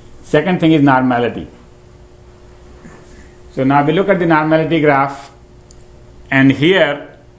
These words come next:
they are pretty good. I mean, it's actually, it is pretty close to the straight line. And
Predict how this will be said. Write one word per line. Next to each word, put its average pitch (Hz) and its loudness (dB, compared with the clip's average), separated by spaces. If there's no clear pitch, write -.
they 143 0
are 170 0
pretty 135 -2
good. 110 0
I 98 -6
mean, 107 -6
it's 117 -10
actually, 139 0
it 131 -2
is 135 0
pretty 123 -4
close 113 -2
to 113 -8
the 107 -6
straight - -4
line. 113 -8
And 131 -4